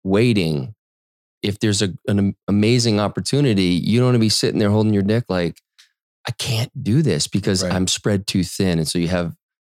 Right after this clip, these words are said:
Speaker 1: money in the, the short-term bonds and stuff like that that's super liquid. That's really important.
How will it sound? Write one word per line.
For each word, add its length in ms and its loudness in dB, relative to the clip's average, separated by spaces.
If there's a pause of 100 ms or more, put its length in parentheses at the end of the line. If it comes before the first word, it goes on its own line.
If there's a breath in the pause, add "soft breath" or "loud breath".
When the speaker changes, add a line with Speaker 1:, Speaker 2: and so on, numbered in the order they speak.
(140)
Speaker 1:
money 260 2
in 180 2
the, 340 0
the 120 -2
short-term 500 -2
bonds 520 0
and 80 -6
stuff 200 -6
like 160 -4
that 160 -2
that's 160 -4
super 380 -4
liquid. 320 -2
That's 200 -6
really 520 0
important. 520 -4